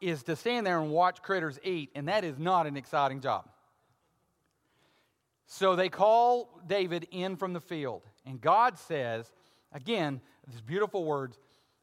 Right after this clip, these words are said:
"Man looks on the outward, I look at the heart." God was looking for a man who loved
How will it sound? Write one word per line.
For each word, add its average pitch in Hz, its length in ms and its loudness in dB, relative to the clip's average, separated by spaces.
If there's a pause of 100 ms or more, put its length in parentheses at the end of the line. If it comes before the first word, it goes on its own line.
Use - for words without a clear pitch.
(240)
"Man 220 420 0
looks 214 240 0
on 170 80 -2
the 151 140 -2
outward, 123 460 -2 (1300)
I 135 160 -2
look 139 220 -6
at 120 80 -18
the - 80 -20
heart." - 340 -14 (1900)
God 190 460 4
was 196 160 -4
looking 175 400 0
for 156 160 -4
a 143 60 -4
man 143 480 -4 (320)
who 147 160 -10
loved 131 480 -2